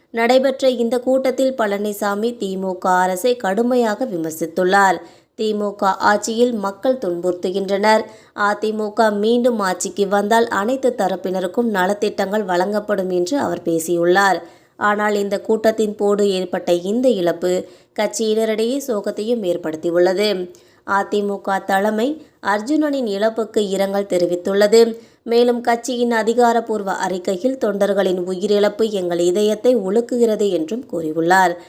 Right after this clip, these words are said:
அவரது குடும்பத்துக்கு தொடர்ந்து ஆதரவு அளிப்போம் என்றும் குறிப்பிட்டுள்ளார்.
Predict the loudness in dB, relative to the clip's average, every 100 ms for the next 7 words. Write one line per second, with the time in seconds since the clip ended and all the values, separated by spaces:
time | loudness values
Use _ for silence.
0 | -20 _ 0 2 2 2 2 4 4 2
1 | 2 2 2 4 2 2 2 2 2 2
2 | 2 2 2 2 0 0 -2 -2 -4 -2
3 | -2 -2 -2 -2 2 4 4